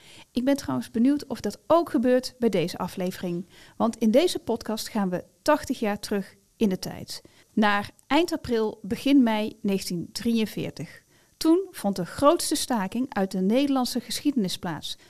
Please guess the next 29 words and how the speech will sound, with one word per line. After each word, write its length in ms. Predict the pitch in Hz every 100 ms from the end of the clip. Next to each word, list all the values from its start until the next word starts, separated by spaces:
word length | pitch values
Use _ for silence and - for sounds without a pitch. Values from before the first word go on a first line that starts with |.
| _
Het 140 | 220
grootste 380 | - 339 381 -
protest 520 | - 269 269 269 - -
in 140 | 269
bezet 340 | 254 269 302
Europa. 500 | 262 247 294 269 170 - _ _ _ _ -
"De 160 | 226
heldhaftigste 880 | 220 226 220 220 311 - 320 - 262
dagen 460 | 214 240 254 277 277 _ -
in 80 | 196
de 80 |
geschiedenis 560 | 196 208 - 294 269 -
van 120 | 226
ons 140 | 202 -
volk," 360 | 254 208 - - - -
noemde 240 | 208 196
historicus 580 | 226 220 240 202 196 -
Lou 120 | 214
de 80 | 202
Jong 240 | 196 196 - - -
deze 280 | 196 196
april-meistaking 1080 | - - 214 190 202 196 196 208 185 185 175
van 100 | 190
negentien 400 | 185 185 - -
drieënveertig. 840 | - 214 190 175 185 170 185 - _ _ _ _ -
En 160 | 208 - -
toch 300 | 359 359 -
wordt 160 | 277
daarover 400 | 262 247 247 233